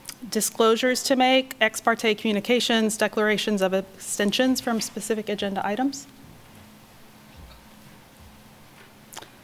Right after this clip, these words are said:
No, thank you. Um, oh, we do need to take roll. Thank you, Commissioner Ezell. We'll take a roll call.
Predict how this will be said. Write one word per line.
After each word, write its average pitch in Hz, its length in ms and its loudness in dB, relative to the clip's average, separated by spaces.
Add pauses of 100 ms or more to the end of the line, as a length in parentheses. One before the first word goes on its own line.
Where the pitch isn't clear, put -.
(640)
No, 208 240 0
thank 214 340 -4
you. 349 140 4 (720)
Um, 214 340 -2 (2250)
oh, 359 160 6
we 262 100 2
do 349 160 4
need 339 180 4
to - 100 -14
take 202 240 -2
roll. 185 180 4
Thank 233 340 -2
you, 190 280 0
Commissioner 196 440 0
Ezell. 165 340 -2 (600)
We'll 226 80 -4
take 226 220 2
a 202 40 2
roll 226 200 4
call. 160 320 -2